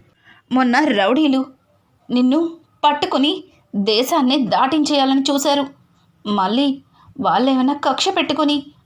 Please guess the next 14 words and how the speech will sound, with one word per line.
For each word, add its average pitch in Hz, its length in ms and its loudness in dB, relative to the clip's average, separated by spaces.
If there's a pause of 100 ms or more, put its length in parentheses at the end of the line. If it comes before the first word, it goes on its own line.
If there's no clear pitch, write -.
అని 277 340 0
అంటుంటే, 262 520 -2 (600)
"అప్పు, 226 640 0 (340)
వాళ్ళని 233 580 0 (420)
already 262 340 0
పోలీసులు 269 420 0
పట్టుకుపోయారు. 262 840 -2 (480)
అయినా 254 440 0 (360)
ఈ 381 260 -2
అడ్రస్ - 720 -4
నీకు 453 220 0
బాగా 254 420 -2
తెలిసే, 269 520 -2 (340)
ఒక్కసారి 277 720 -2